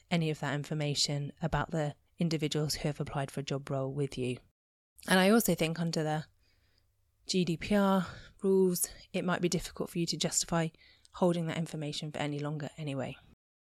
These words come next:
So once you're at the stage where you have been through the recruitment process, you've done your selection criteria, you've decided on your candidate, you've notified those people who are unsuccessful,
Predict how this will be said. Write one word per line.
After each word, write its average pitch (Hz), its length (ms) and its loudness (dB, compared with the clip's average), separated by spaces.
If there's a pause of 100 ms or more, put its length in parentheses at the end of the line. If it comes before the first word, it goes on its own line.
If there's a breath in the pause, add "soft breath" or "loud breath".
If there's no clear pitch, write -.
(160)
So - 160 8
once 311 280 8
you're 311 100 10
at - 80 6
the 220 60 4
stage 202 440 8
where 175 100 8
you 175 280 8
have 160 380 2
been 196 220 6
through 196 160 4
the 180 80 4
recruitment 233 520 2
process, 208 640 4 (540 loud breath)
you've 160 420 2
done 202 160 6
your 175 100 4
selection 220 500 4
criteria, 185 840 2
you've 175 180 0
decided 208 440 6
on 165 100 2
your 156 100 0
candidate, 165 580 2 (580 loud breath)
you've 175 220 2
notified 165 920 6
those 156 260 4
people 165 280 -2
who 156 120 2
are - 80 -2
unsuccessful, 160 920 -2